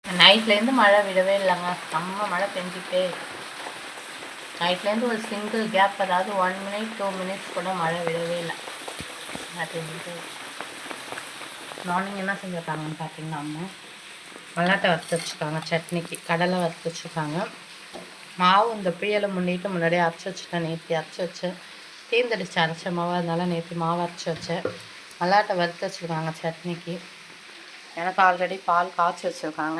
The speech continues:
நான் பால் எடுத்துக்க போறேன். இப்ப எழுந்தாங்கன்னா, பாப்பா எழுந்தாங்கன்னா, அவங்களும் வெளில போயிட்டாங்க, அப்பாவும் கொல்லைக்கு போயிருக்காங்க. இந்த மழையில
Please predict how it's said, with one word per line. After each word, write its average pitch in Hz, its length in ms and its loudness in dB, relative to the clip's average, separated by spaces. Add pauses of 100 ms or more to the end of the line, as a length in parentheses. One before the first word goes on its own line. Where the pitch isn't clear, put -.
(120)
நான் 170 160 -4
பால் 156 260 0
எடுத்துக்க 160 300 -8 (100)
போறேன். 151 240 -6
இப்ப - 160 -2 (1700)
எழுந்தாங்கன்னா, 190 580 4 (380)
பாப்பா 180 300 4 (100)
எழுந்தாங்கன்னா, 170 560 -4 (200)
அவங்களும் 190 380 0
வெளில 170 240 -4
போயிட்டாங்க, 156 400 -4 (200)
அப்பாவும் 180 340 0
கொல்லைக்கு 170 340 -4
போயிருக்காங்க. 160 460 -8 (680)
இந்த 185 120 -2 (100)
மழையில 170 340 0